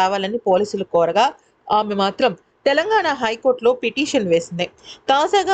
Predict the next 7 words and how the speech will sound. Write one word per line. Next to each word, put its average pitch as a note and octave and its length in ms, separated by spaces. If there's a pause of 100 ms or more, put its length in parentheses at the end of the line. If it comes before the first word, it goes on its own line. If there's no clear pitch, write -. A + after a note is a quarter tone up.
ఆమె C#4 220
పిటిషన్‌పై B3 580 (160)
విచారణ C4+ 500 (200)
నిర్వహించిన A#3 520 (120)
తెలంగాణ A#3 380 (160)
హైకోర్టు G#3+ 480 (420)
శ్యామలకు E4+ 560